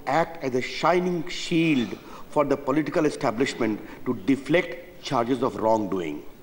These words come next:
But a clean image is no guarantee for efficiency in governance." In spite of my very profound respect for you, Honourable the Defence Minister, the surrounding circumstances are so suspicious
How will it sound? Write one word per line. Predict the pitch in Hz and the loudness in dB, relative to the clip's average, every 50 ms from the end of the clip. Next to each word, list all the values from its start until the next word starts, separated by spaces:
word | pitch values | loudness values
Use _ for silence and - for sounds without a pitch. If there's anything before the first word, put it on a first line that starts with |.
| - - - - - - - - - - | -18 -18 -16 -18 -18 -18 -18 -18 -12 -6
But | - 120 | 0 0
a | 135 131 | 0 0
clean | - - 139 151 175 180 170 160 | 0 -2 2 2 4 4 2 0
image | - 123 127 127 127 127 127 | 0 2 2 4 4 2 0
is | - 127 120 - - | -2 -6 -6 -6 -2
no | - 135 147 139 | 0 2 2 2
guarantee | 104 107 107 107 110 107 - 131 | 2 2 2 2 0 -2 -2 -4
for | 120 - 98 98 | -4 -4 -6 -6
efficiency | 101 - 107 95 - - 110 107 101 - 123 | -4 -4 -6 -6 -4 -2 -2 -2 -2 -2 -2
in | 107 98 87 | -2 -2 -2
governance." | 87 87 90 85 80 76 - - - - - - - - - - - - - - - - - - - - - - - - - - - - - | -2 -2 -2 -2 -6 -8 -10 -10 -10 -10 -12 -12 -12 -14 -14 -14 -14 -14 -14 -14 -16 -16 -16 -18 -18 -18 -18 -16 -16 -16 -16 -16 -18 -4 2
In | - 277 | 2 4
spite | 254 - - - 262 269 294 285 285 | 4 2 2 4 6 6 6 6 4
of | 277 240 | 2 4
my | 214 269 269 | 4 4 4
very | 254 277 294 285 | 6 6 4 4
profound | 285 - - 269 - 262 277 285 285 254 208 | 4 2 0 2 6 6 6 6 6 6 4
respect | 233 - - - 220 190 - | 2 0 2 0 0 0 2
for | - 196 | 0 2
you, | 175 180 175 160 165 - - | 2 4 4 4 4 4 4
Honourable | 143 156 151 143 143 139 | 4 6 6 6 6 4
the | 123 123 127 | 4 4 2
Defence | 104 123 - 127 123 120 | 2 2 2 2 -2 0
Minister, | - 127 127 160 165 - 202 185 - - - - - - - - - - - - - - - - - - - - - - - | 0 2 2 2 2 2 0 0 0 -4 -12 -16 -18 -18 -18 -18 -18 -18 -16 -16 -16 -16 -16 -18 -16 -16 -18 -18 -18 -2 -2
the | 165 | 0
surrounding | 165 - - 226 226 254 269 277 262 262 269 254 | 2 4 6 8 8 8 8 6 6 4 2 2
circumstances | 208 - - 214 220 226 220 220 220 220 190 - 202 196 185 208 202 180 | 0 0 2 4 4 4 4 2 2 2 2 0 0 -2 0 0 2 4
are | 196 175 | 4 2
so | - - - 202 190 | 2 0 0 0 0
suspicious | - - 175 - - - 185 165 - 170 139 - - - - - | 2 0 -2 -4 -2 -4 -4 -2 0 -2 -2 -2 -6 -10 -10 -12